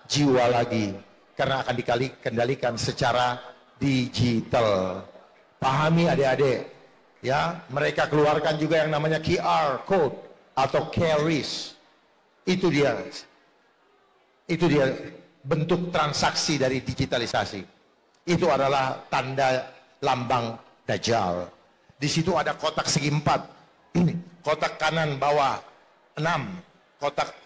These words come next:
kiri atas enam, kotak kanan atas itu enam.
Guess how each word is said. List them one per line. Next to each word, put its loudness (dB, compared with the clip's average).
kiri 0
atas -2
enam, 0
kotak -2
kanan 0
atas -4
itu -4
enam. -2